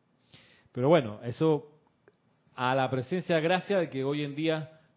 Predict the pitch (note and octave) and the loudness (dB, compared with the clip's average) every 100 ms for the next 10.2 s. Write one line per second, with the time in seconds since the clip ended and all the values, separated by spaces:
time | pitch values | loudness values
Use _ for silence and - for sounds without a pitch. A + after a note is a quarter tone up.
0 | _ _ _ _ _ - - C#3+ C#3+ C#3 | _ _ _ _ _ -20 -6 -2 -2 -4
1 | - G3 D#3+ E3+ F3+ - _ - _ _ | 0 0 0 -4 -6 -10 _ -20 _ _
2 | _ - _ - C#3 D3 C#3+ C#3 C#3+ D3+ | _ -20 _ -6 0 2 2 -2 0 0
3 | C#3+ - - _ E3+ E3+ D#3+ - E3 D#3 | 0 -6 -20 _ 0 2 0 -2 -4 -4
4 | F3+ - _ _ _ _ _ _ _ _ | -8 -10 _ _ _ _ _ _ _ _
5 | _ _ C3+ C#3+ D#3+ D#3 D#3 D#3 E3 E3+ | _ _ -6 -2 0 2 2 0 -2 -2
6 | E3 D#3+ C3+ - B2+ - D3 C#3+ D#3 D#3 | -2 -6 -6 -8 -8 -8 -8 -4 0 0
7 | E3+ C#3+ C3 B2+ C3+ A#2+ D3 B2 A#2 A#2 | 0 0 -2 -2 -2 0 -2 0 -4 -6
8 | A#2+ B2 F3+ D#3+ C3+ C3+ D3+ F#3 D#3+ F#3 | -8 -4 -2 0 0 -2 0 2 4 4
9 | F3+ E3 G#3 G#3+ F3 F3+ D3 D#3+ F#3 C#3 | 2 2 -2 0 -2 0 -2 0 -2 -2
10 | A#2 | -6